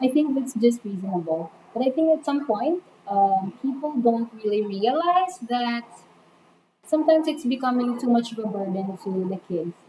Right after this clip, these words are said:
And it's the same thing with, it's the same thing with that,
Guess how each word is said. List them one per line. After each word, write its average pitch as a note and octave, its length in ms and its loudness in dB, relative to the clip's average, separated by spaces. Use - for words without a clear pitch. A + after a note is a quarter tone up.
And C#4 200 2
it's D4 160 0
the D4+ 100 2
same D#4+ 340 0
thing D4 360 0
with, A#3+ 380 4
it's C#4+ 160 0
the D4+ 120 -2
same C#4+ 280 0
thing C4 340 0
with A3+ 320 6
that, G3+ 360 -2